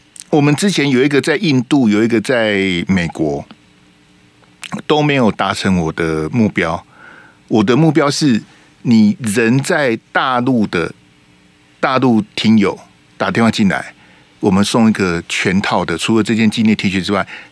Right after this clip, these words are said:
再加赠一只纪念手表。好，你人要在大陆哦，啊，因为现在这个疫情已经结束了，然后这个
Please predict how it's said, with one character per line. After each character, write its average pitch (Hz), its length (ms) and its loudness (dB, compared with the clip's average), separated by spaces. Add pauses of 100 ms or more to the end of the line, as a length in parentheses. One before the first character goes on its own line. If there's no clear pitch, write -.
再 117 160 0
加 110 260 -2
赠 113 160 -2
一 107 120 4
只 104 200 -2
纪 107 220 -2
念 98 160 2
手 78 220 -4
表。 - 240 -10 (580)
好， - 220 -12
你 117 100 4
人 120 160 2
要 156 140 0
在 156 120 0
大 139 240 -2
陆 123 200 0
哦， 90 200 -2
啊， 139 120 -2
因 156 100 2
为 156 100 2
现 160 140 0
在 143 100 0
这 139 140 -2
个 131 120 0
疫 151 180 -2
情 107 200 0
已 104 40 4
经 123 280 0
结 101 200 -2
束 110 240 0
了， 101 80 2
然 95 120 -2
后 104 300 2
这 - 140 -2
个 98 260 2